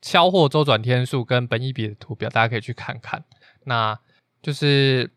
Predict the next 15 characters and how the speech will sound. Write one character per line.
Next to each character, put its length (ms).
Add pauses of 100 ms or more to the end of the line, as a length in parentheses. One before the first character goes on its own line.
(220)
我 100
们 160
可 160
以 160 (100)
用 260
那 100
个 540
不 180
同 260
技 160
术 160
平 220
台， 180
就 140
是 420